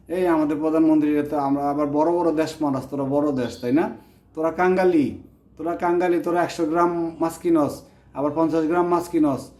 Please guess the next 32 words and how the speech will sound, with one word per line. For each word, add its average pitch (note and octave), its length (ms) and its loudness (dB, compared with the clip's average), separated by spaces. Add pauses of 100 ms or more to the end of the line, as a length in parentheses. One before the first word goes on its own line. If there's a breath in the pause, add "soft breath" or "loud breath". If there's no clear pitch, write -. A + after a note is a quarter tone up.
(260 soft breath)
তোরা D#3 220 0
হয়তো D#3 320 0
বা D#3 420 4
চাল D#3+ 160 -2
কেনার E3 260 2
সময় F3 260 -4
দুইশো D#3 260 -2
গ্রাম D#3+ 240 2
চাল D#3+ 180 0
কিনস, D#3 440 0 (440 soft breath)
তোরা, D3+ 500 2 (140)
উম, C3+ 280 -2
এই C#3+ 420 2
সবজি D#3+ 300 -6
কেনার F3 220 2
সময় F3+ 360 0 (360 loud breath)
একশো D3 280 -6
গ্রাম, D#3+ 260 2
পঞ্চাশ D#3 280 2
গ্রাম E3 220 2
সবজি E3 300 0
কিনস, C#3+ 400 2 (300 soft breath)
তোরা E3 120 -6
সব F#3+ 300 -2
কিছু G3+ 180 -8
পঞ্চাশ E3+ 320 2
গ্রাম, F#3+ 180 0
একশো D#3+ 220 -2
গ্রামের D#3+ 300 2
উপরে D#3 260 0
কিনস D3+ 320 0
না। A2+ 160 -2